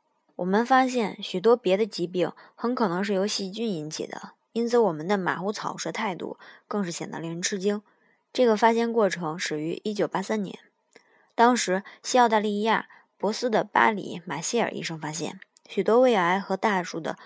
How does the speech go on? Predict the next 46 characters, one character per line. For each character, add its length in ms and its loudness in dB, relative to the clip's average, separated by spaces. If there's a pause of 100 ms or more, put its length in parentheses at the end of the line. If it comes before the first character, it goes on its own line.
(160)
胃 140 8
溃 160 0
疡 260 -2 (360)
为 140 6
一 60 4
种 180 -2
名 200 -6
字 80 -6
叫 240 2
做 420 -2
幽 160 0
门 160 0
螺 140 0
杆 240 -2
菌 200 -4
的 160 -4
细 160 -10
菌 160 -10
所 140 -10
致。 240 -10 (460)
虽 120 -4
然 80 4
他 120 2
的 120 2
发 240 0
现 220 -2
结 180 0
果 280 -4 (200)
很 220 -4
容 180 -2
易 60 0
得 140 0
到 160 -2
鉴 260 -6
定， 160 -8 (420)
但 160 -2
那 120 2
种 180 -2
观 240 2
点 240 -6
是 100 -10
如 140 -2
此 140 -8
的 100 -6
激 260 -10
进， 240 -4